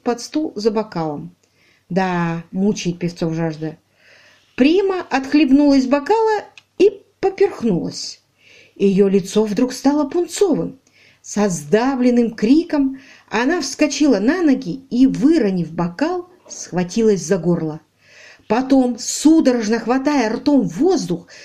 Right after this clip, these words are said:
согнулась пополам, крутанулась вокруг себя, словно испол-, исполняя нелепый пируэт, и рухнула на сцену. Тело её изогнулось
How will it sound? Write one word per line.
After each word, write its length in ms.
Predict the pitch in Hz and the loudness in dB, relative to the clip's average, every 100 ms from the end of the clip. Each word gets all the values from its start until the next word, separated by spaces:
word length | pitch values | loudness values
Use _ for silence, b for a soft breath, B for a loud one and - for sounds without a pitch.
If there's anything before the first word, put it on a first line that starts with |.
| B - | B -12
согнулась 680 | - 269 262 330 330 254 | 0 2 4 4 4 2
пополам, 680 | - 208 208 240 370 254 - b b b _ | 0 -2 0 0 0 -4 -6 b b b _
крутанулась 680 | 226 277 330 330 359 254 - | 2 2 2 0 2 2 0
вокруг 340 | 240 269 269 | 0 2 0
себя, 480 | - 202 233 381 294 B B B | -2 0 0 0 -4 B B B
словно 380 | - 302 311 302 | 0 2 4 2
испол-, 460 | 277 294 302 302 262 | 0 0 2 0 0
исполняя 640 | 262 - 302 311 339 320 | 0 0 2 2 2 4
нелепый 480 | 294 311 339 330 - | 4 4 2 2 2
пируэт, 500 | 349 370 359 202 - B B _ - | 2 4 2 0 -4 B B _ 0
и 180 | 302 - | 0 0
рухнула 920 | - - 226 240 - 190 180 180 175 _ _ - | -10 0 0 0 -2 -2 0 -4 -10 _ _ -8
на 220 | 170 175 | -4 -4
сцену. 520 | - - 170 165 165 _ _ _ _ _ _ _ - | -6 -10 -8 -8 -10 _ _ _ _ _ _ _ -8
Тело 380 | - 277 269 | 2 4 4
её 300 | 254 247 262 | 2 4 4
изогнулось 880 | 233 180 233 196 262 330 285 262 - | 2 0 0 4 4 4 2 0 -10